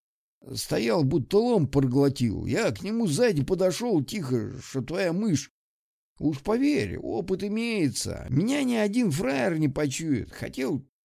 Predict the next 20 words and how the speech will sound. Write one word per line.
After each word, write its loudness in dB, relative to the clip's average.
чемоданчик -2
экспроприировать, 0
пока 2
он 2
на 0
паровоз 2
смотрел. -4
Так -4
руку -4
протянул, 2
вор 6
передёрнул 6
плечами, 4
словно 4
от 0
озноба. 2
А -2
он 2
меня 2
срисовал, -2